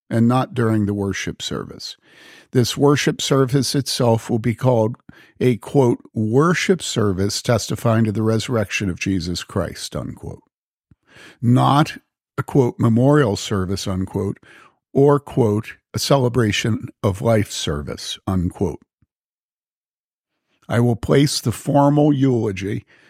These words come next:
immediately prior to the beginning call to worship opening prayer of the funeral service. The liturgies of the funeral and graveside committal services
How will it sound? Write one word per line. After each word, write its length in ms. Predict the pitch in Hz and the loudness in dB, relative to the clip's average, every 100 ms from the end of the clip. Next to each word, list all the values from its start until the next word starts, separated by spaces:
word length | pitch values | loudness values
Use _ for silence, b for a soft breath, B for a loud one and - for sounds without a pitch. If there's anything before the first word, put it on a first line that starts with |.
| b | b
immediately 640 | 123 131 160 160 143 120 | 2 4 4 2 2 -2
prior 360 | 117 117 101 104 | 0 -2 0 -2
to 80 | |
the 80 | 117 | -2
beginning 500 | 110 113 123 127 131 | -2 0 2 2 2
call 380 | - - 147 147 | -2 0 2 2
to 140 | - | 0
worship 500 | 131 104 95 - 95 | -2 -2 -2 -4 -4
opening 460 | 113 117 123 120 113 | -2 -2 -2 -2 -2
prayer 480 | - 117 101 73 - | -2 -2 -2 -4 -10
of 140 | - 98 | -12 -10
the 100 | - | -8
funeral 420 | 107 98 87 - | -4 -4 -4 -8
service. 600 | - 95 - - - - _ _ _ _ _ _ _ _ _ _ _ _ | -10 -12 -12 -18 -20 -20 _ _ _ _ _ _ _ _ _ _ _ _
The 80 | 127 | 2
liturgies 680 | 165 190 135 131 120 120 | 4 4 2 2 0 0
of 100 | 131 | -2
the 100 | 110 | -2
funeral 600 | 110 139 127 117 127 139 - | -2 0 2 2 0 0 0
and 280 | 123 143 135 | 2 2 2
graveside 640 | 135 139 139 - 139 123 | 2 2 0 -2 -2 -2
committal 340 | - 131 135 | -4 -2 0
services 880 | 123 - 98 85 90 - 101 - - | -2 -2 -4 -4 -6 -6 -6 -8 -12